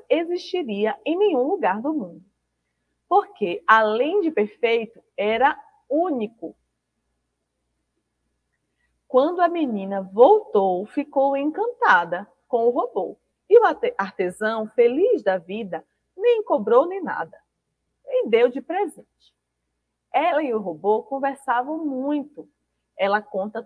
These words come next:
todos os seus segredos para ele. E aonde vai, o leva junto. Tornaram-se inseparáveis, como os melhores amigos devem ser. Fim.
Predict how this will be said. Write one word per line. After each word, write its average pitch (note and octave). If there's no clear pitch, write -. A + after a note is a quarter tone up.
todos D#4+
os C#4
seus D4
segredos G#3+
para C4
ele. -
E G#3+
aonde A#3
vai, F#3+
o G#4
leva D4+
junto. G3
Tornaram-se A3
inseparáveis, F#4
como B3+
os C4
melhores C#4+
amigos B3
devem B3
ser. -
Fim. D4+